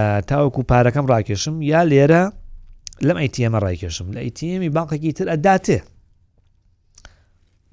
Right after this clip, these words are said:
بەڕام-، بەڵام عمولەیەک لێ سەندێت، چکە تۆ ئەندامی ئەو بانقە نیت، ئەژمارە لەو بانقە نەکردوتەوە. لە بانقی سین تۆ ئەژمارە کردوتەوە، بەڵام تۆ چویت لە بانقی شین پارەت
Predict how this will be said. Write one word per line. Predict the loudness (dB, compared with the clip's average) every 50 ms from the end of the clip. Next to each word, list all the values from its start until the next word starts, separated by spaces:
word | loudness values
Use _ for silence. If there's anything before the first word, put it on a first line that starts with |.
| -2 2
بەڕام-، | 2 4 4 2 0 -2 -4 -2 0
بەڵام | 2 4 4 2 2 0 -2
عمولەیەک | 0 2 4 4 4 4 4 4 2 4
لێ | 4 4 2 2
سەندێت، | -2 -4 -6 -6 -8 -6
چکە | -4 -4 -4 -4 -2
تۆ | 0 2 2 2 2 0 -4 -6
ئەندامی | -6 -4 -2 0 0 0 0 0 0
ئەو | 0 2 4 4
بانقە | 2 2 2 0 0 0 0
نیت، | -2 -8 -10 -10 -8
ئەژمارە | -6 -6 -4 -2 0 0 0 2 0
لەو | 0 2 2
بانقە | 0 0 -2 -2 -2 -2
نەکردوتەوە. | -2 -4 -4 -6 -8 -8 -12 -12 -12 -14 -16 -16 _ _ _ _ _ _ _ _ _ _ _ _ _ _ -8 -6
لە | -2 0 2
بانقی | 0 0 0 0 -2 0 0 0
سین | 0 0 0 0 0
تۆ | 0 0
ئەژمارە | 0 0 -2 -2 -2 -2 -4 -4 -6
کردوتەوە، | -6 -4 -4 -4 -4 -4 -4 -2
بەڵام | -2 -2 -2 -2 -2 -2
تۆ | -2 -2 -2 -4
چویت | -6 -8 -8 -8 -10 -12 -16 -20 -20 -20 -20 _ _ -12 -8 -6 -4
لە | -4 -4 -2 -2
بانقی | -2 -2 -2 -6 -10 -10 -8 -8 -8 -8 -10 -10 -10 -10
شین | -8 -6 -4 -4 -4 -4 -4 -6 -6 -8 -12 _ _ _ _ _ _ _ _ _ _ _ _ -20 -14 -6 -2
پارەت | 0 2 2 2 0